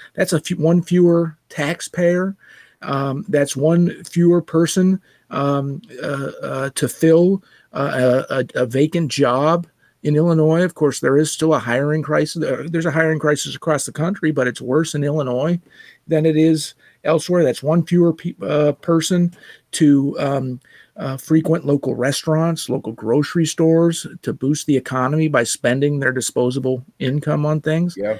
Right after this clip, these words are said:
Speaker 1: It's just, it's, it's, it's bad news for the state's future as a whole. And unfortunately, Governor Pritzker and, and the,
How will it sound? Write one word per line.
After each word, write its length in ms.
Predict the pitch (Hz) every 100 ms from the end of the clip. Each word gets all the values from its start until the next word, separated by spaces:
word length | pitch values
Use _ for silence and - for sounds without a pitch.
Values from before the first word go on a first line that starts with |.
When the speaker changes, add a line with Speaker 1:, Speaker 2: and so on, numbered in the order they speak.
| -
Speaker 1:
It's 200 | 175 175
just, 200 | 233 226
it's, 260 | 190 160 196
it's, 220 | 151 147 - _
it's 260 | 147 143 - - - -
bad 340 | 147 196 240
news 560 | 214 185 175 175 165 - - - - _
for 120 | 151
the 140 | 139
state's 400 | - - 156 170
future 400 | - 165 160 160
as 120 | 156
a 60 | 160
whole. 560 | 147 151 135 107 117 143 _ _ _
And 120 | 143
unfortunately, 1000 | 131 135 - 175 226 - 165 147 151 170 - _ _ _ _ -
Governor 360 | - 135 175 196
Pritzker 540 | - 170 - 175 180
and, 160 | 143 143
and 300 | 135 127 135 151 135
the, 420 | 143 127 123 120